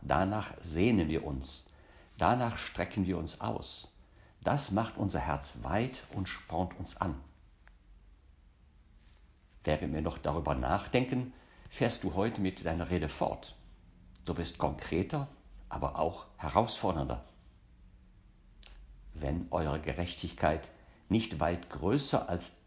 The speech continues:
ist als die der Schriftgelehrten und der Pharisäer, werdet ihr nicht in das Himmelreich kommen. Du möchtest, dass wir, die wir deine Jünger sind, die Gebote Gottes nicht nur formal befolgen, sondern sie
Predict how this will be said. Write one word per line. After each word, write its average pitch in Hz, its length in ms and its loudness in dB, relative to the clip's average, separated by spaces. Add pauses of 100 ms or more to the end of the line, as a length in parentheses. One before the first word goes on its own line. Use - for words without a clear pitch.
(140)
ist - 320 -4
als 90 240 -2
die 101 140 -2
der 76 120 2
Schriftgelehrten 90 800 2
und 78 180 -2
der 69 100 0
Pharisäer, 73 840 0 (720)
werdet 113 360 2
ihr 117 100 4
nicht 95 340 2
in 67 80 -2
das 62 180 -2
Himmelreich - 480 -4
kommen. - 220 -4 (2250)
Du 82 100 2
möchtest, 107 400 4
dass - 280 -2
wir, 110 300 4 (160)
die 80 60 -2
wir 73 100 0
deine 69 220 -2
Jünger 98 340 0
sind, 117 380 0 (640)
die 87 100 0
Gebote 131 380 -2
Gottes 104 420 0
nicht 135 240 2
nur 82 140 2
formal 73 520 2
befolgen, 87 800 -4 (300)
sondern 101 340 0
sie 87 260 -2